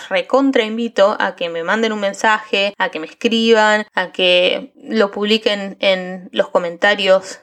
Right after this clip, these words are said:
del grupo de Facebook y me digan, "Che, esto está mal, este dios en realidad no es el dios, no sé, no es la serpiente emplumada, sino que es una deidad similar, pero no es la misma", cosas así. Están más que invitados.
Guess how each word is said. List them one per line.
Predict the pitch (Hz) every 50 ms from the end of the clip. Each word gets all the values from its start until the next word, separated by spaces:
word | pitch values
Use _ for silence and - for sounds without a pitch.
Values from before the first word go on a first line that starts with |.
| _ -
del | 196 185 175 180 185 180 175 175 180 180
grupo | 196 202 214 214 214 - 208 202 196 196 196 202 202 196 -
de | 202 190 185 180 180
Facebook | - - 226 247 254 240 - - - 233 247 254 262 -
y | - 208
me | 196 190
digan, | 202 202 196 190
"Che, | 190 - - 214 202 - 202
esto | 190 202 - 233
está | - - 196 190
mal, | 202 208 214 220 214 214 214 220 - _ -
este | 196 - - 208
dios | 196 196 202 202 202 202 - - -
en | 208 202
realidad | 196 190 185 185 196 196
no | 196
es | 190 -
el | - 190 180
dios, | 185 185 190 190 - - -
no | - 185 -
sé, | - 180 175 175 165 175 175
no | 180 196 214
es | 190
la | 202 190
serpiente | - 196 190 196 202 202 208
emplumada, | 202 - 214 240 285 285 277 269 254 262
sino | 262 - 208 202 190
que | 190 196
es | 196 - -
una | 196 185 180 170 175 - - _ -
deidad | 190 196 190 196 196 196 202 202
similar, | - - - 220 202 202 220 247 277 269 269 262 269 262
pero | - 180 - 269
no | 185 190
es | 190
la | 190 202
misma", | 240 254 254 233 185 220 214 208 202 208 - - _ _ _
cosas | - - 240 233 220 220
así. | 190 185 - - - - _ _
Están | _ - 196
más | 196 226 220
que | - 220
invitados. | 185 180 175 - - - - - - -